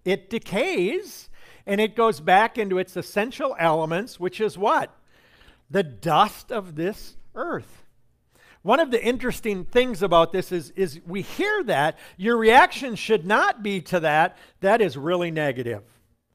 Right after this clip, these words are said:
The reaction to that is not to be depressing. The reaction to that should be centering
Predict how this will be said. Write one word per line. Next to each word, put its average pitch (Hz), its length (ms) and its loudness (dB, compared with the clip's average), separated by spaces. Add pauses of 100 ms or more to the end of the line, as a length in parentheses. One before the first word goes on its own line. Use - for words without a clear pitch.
(320)
The 185 120 -2
reaction 240 460 6
to 285 80 -6
that 220 180 4
is 156 160 -4
not 226 260 2
to 214 80 -6
be 196 200 -4
depressing. 185 640 0
The 175 80 -2
reaction 262 520 0
to 233 60 -6
that 190 280 2 (240)
should 302 440 -6
be 247 140 0
centering 202 1160 -4